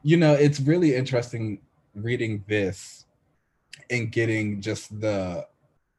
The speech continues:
kind of basic rage. 'Cause that, again, that's, there's no real deep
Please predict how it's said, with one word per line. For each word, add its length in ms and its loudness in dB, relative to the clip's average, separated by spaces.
kind 260 0
of 180 -8
basic 460 -4
rage. 500 0
'Cause 120 2
that, 160 4
again, 340 2
that's, 420 -4
there's 280 -2
no 160 2
real 360 -2
deep 380 -8